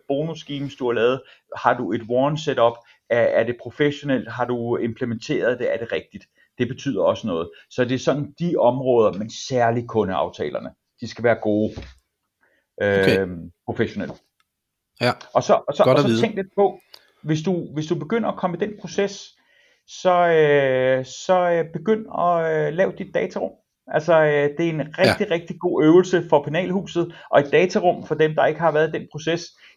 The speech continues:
Speaker 1: jamen, det er sådan et sted, hvor at, øh, at køberne kan få lov at kigge i dokumenterne i en nogenlunde, øh,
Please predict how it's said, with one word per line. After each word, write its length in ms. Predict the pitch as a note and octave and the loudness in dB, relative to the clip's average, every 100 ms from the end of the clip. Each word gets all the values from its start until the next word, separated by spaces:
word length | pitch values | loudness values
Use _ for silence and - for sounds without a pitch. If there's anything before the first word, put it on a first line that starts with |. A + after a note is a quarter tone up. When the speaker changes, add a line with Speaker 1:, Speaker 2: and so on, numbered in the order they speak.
| - | -4
Speaker 1:
jamen, 160 | C#3 C3+ | -4 0
det 120 | F#3 | 4
er 120 | E3+ | 4
sådan 180 | E3 E3+ | 4 -4
et 100 | D#3 | -4
sted, 200 | D3 E3 | 0 0
hvor 340 | D3+ D3 - | 2 0 0
at, 140 | C3+ C#3+ C3+ | -2 -2 -2
øh, 200 | B2+ A#2+ - | 0 0 0
at 80 | A2+ | -2
køberne 460 | - E3+ F#3 F#3 E3 - | 0 0 0 -2 -4 -6
kan 180 | D3 C3 - | 2 2 2
få 60 | |
lov 200 | C3 D3 | 2 2
at 60 | E3 - | 0 -2
kigge 180 | D#3 D#3+ | -12 -8
i 60 | - | -6
dokumenterne 560 | B2 C3 F3+ E3+ F3 - _ _ | -4 -4 -4 -6 -8 -12 _ _
i 60 | C#3+ | -6
en 100 | C3+ | -4
nogenlunde, 540 | D3 D#3 C3+ D#3 D3 | -4 -2 -2 -2 -2
øh, 220 | A#2+ A2+ | 0 -2